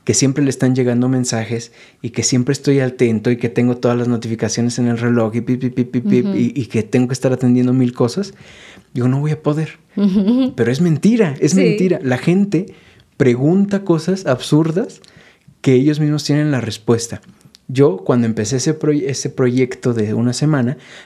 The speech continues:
Speaker 1: les dije, "No voy a tener WhatsApp, ni Telegram, ni nada. Si necesitan algo, me llaman".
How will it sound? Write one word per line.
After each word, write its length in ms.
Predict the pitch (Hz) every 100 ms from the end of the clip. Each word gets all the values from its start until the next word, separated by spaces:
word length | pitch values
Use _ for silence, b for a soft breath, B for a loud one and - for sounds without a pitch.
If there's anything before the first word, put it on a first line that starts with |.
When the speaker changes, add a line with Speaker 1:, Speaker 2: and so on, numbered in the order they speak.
| -
Speaker 1:
les 200 | 117 113
dije, 340 | 117 110 -
"No 160 | 135 139
voy 140 | 160
a 80 | 151
tener 400 | 127 113 117 127
WhatsApp, 500 | 110 101 110 127 127
ni 220 | 151 120
Telegram, 400 | 107 120 123 120
ni 120 | 107 101
nada. 280 | 98 98 - b
Si 180 | - 131
necesitan 420 | 120 117 143 151
algo, 340 | 147 143 180 -
me 140 | - 101
llaman". 340 | 95 - -